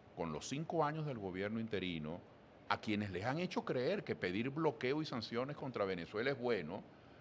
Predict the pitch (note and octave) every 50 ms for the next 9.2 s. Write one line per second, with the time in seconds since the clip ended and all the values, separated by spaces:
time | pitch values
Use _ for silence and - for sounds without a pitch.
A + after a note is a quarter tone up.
0 | - - G#2+ - - A2 A2+ A2 A2 G#2 G2+ G2 - - B2 D#3+ G3+ G#3+ A3 F#3
1 | E3 D#3+ E3 F3+ F3+ F#3 E3+ D#3+ C3+ - A#2+ A2 G2+ A#2 C3+ D3+ D#3+ E3 D#3+ D#3
2 | C#3 G#2+ F#2 F#2+ A2 B2 - - D#3 C#3 G#2 - - - E2 G2 B2 D3+ E3+ D#3+
3 | B2+ - - - - - - G#2 G2+ G#2 G2 F2+ D#2+ - G2+ G#2 A2+ A2+ D3 C#3+
4 | C#3 A#2+ A2+ G2 F2 E2+ D#2 D2+ - - G2 B2+ D#3+ F3 E3 D#3+ C#3+ A#2 - -
5 | - - - - - F2+ G2 G2 G2+ G2 G2 F#2+ - - G#2 G2+ G2 F#2 F#2+ D#2
6 | G2 G2 F#2 F#2 G2+ G2+ F#2 F2+ G#2+ B2 C#3+ D3 D3+ D#3+ D#3+ D3 - - - -
7 | - - G#2 G2 - A2 G#2+ F#2+ G2 F#2+ - G#2 G2 F#2+ F#2 E2+ - - G#2+ G#2+
8 | B2+ C#3+ D3 C#3+ C3 - A#2 G2+ - G#2 F#2+ D#2+ - G2+ F2 D#2+ D#2 D#2+ F2+ A2+
9 | D3 F3+ F#3+